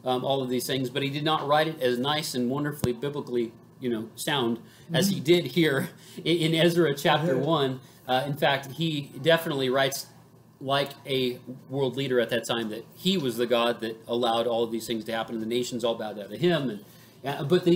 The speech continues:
Speaker 1: interestingly enough, it's believed that the Semitic people, the Hebrew people, are on that cylinder of Cyrus, which is fascinating, because many people try to discredit that there were even Hebrews in the land or had anything to do with these people. Obviously, they, they're, they are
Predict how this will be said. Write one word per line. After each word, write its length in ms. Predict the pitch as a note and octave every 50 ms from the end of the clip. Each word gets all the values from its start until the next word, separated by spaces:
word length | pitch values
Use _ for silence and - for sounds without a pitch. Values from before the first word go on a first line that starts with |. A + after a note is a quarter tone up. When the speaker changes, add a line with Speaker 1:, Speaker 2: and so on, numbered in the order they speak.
| F3 -
Speaker 1:
interestingly 600 | E3 F#3 F#3 - G3+ F3 - F3 E3 D3+ C#3+ C#3
enough, 180 | D3+ F3 F3
it's 140 | E3+ - -
believed 380 | - - C#3 C#3 D3+ E3+ E3+ -
that 120 | C#3 -
the 80 | - -
Semitic 420 | - - B2+ C3 C#3 C#3 C3 -
people, 300 | - E3+ F#3+ F#3 F3 A2+
the 80 | G#2+ A#2
Hebrew 300 | A#2+ D#3 C#3+ B2+ B2+ A#2+
people, 420 | - - G3+ - - B2+ A#2 B2
are 140 | B2+ B2+ B2+
on 160 | B2+ C3 C3
that 180 | B2 A#2 - -
cylinder 400 | - C#3 B2 A#2 A#2+ A2 A2+ A2+
of 80 | G2+
Cyrus, 520 | - - C3 A#2 A#2 A2+ A2 G#2+ - - - - - - - - -
which 220 | - D3 D3 D3 C3
is 100 | A#2+ -
fascinating, 680 | - B2+ B2+ C3+ C3+ - B2+ A2 G#2 G2+ F#2+ G2+ G#2
because 380 | G2+ A#2 A#2 A#2 C3+ B2+ A#2 A2
many 240 | B2 B2+ C3+ C#3 B2
people 280 | B2+ - B2 - A#2+ A2+
try 200 | - - C3 B2+
to 80 | B2
discredit 520 | A#2+ G#2+ A#2 A2+ - - C3+ C3 C3 B2 -
that 100 | A2 G2
there 120 | A2+ A2+
were 160 | A2 A#2 A#2+
even 220 | B2 A#2+ A2+ A2+ G#2
Hebrews 520 | F#2 C3 B2+ A#2+ A#2+ B2 A#2+ A#2+ A#2 A#2 - - - - F#3+ G#3 G#3
in 120 | - C#3+ D3+
the 60 | C#3
land 280 | C3 B2+ C3 C3 C3 B2+
or 60 | A#2+
had 160 | C3+ C3+ C3
anything 300 | C3 C3+ C3 B2 C3+ A#2+
to 40 | A#2
do 140 | A2 A#2+ C3
with 140 | C3 B2 -
these 160 | C3 A#2 -
people. 460 | - - C3 B2 B2 B2+ A#2+ A2+ - - - - - -
Obviously, 760 | - C3 D3 D#3+ D#3+ D3 B2+ A#2+ A#2 - A2+ A2 G#2+ G#2 G#2 G#2
they, 180 | A#2 A#2+ A#2+ B2
they're, 320 | B2 A#2 B2 A#2+ A#2+ B2
they 220 | A#2+ A#2+ B2 B2 C3
are 400 | C#3 B2+ B2 A#2 A#2 A#2 A#2+